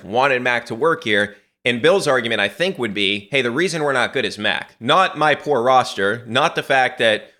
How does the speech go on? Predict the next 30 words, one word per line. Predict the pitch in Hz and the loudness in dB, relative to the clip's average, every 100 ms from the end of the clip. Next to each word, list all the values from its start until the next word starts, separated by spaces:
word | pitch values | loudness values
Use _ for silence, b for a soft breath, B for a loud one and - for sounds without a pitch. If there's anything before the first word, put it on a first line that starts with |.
| _ | _
we | 120 | -4
didn't | 127 147 | -2 0
have | 135 113 - | 0 0 -4
a | 110 | -6
ton | 139 120 | -2 0
of | |
weapons, | 110 101 107 104 | 0 0 -2 -4
that | 117 | -6
we | 113 | -6
didn't | 120 151 143 | -6 -4 -2
have | 123 | -2
a | |
good | 117 110 | 0 -2
offensive | 104 110 104 98 | 0 -4 -4 -4
line, | 98 101 | -2 0
that | 95 | -2
our | 95 | 0
offensive | 127 143 127 117 | 0 0 -4 -4
line | 120 110 | -2 -2
was | 98 | -4
a | 98 | -4
mess | 110 113 | -2 -2
for | - | -4
most | 104 104 - | -4 -4 -6
of | 95 | -8
the | |
season. | 101 175 160 117 113 110 b b - | -6 -6 -4 -2 -4 -6 b b -2
It | 139 | 0
was | 143 127 | 0 -2
more, | 139 139 127 117 - | 0 2 2 0 -4